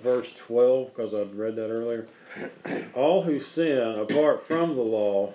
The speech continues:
will also perish apart from the law. And all who sin under the law will be judged by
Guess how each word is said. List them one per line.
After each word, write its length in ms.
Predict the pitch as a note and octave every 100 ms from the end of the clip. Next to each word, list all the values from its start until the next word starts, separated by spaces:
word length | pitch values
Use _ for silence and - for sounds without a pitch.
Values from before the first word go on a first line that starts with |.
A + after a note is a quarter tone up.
| - -
will 220 | A#2+ B2
also 420 | B2 B2 C3 A#2
perish 680 | A2+ D3+ C3+ A2 G#2 - - - - - -
apart 480 | A2+ G2 B2 A#2 A2+
from 320 | - G#2+ G#2
the 100 | G2+ A2
law. 340 | C#3 B2 - - - - - - - - - - - _ _
And 160 | A#2+ A#2+
all 240 | B2+ C3+
who 160 | B2+ B2
sin 440 | - B2 A#2+ A#2+ -
under 280 | D3 F#3 C#3
the 100 | A2
law 420 | G2+ F#2 F2+ G2+ - _ - - - - _
will 120 | A2
be 140 | A#2 A#2+
judged 580 | A#2 B2 B2 A#2 A2+ - -
by 580 | G#2+ A#2+ C3+ B2 F2+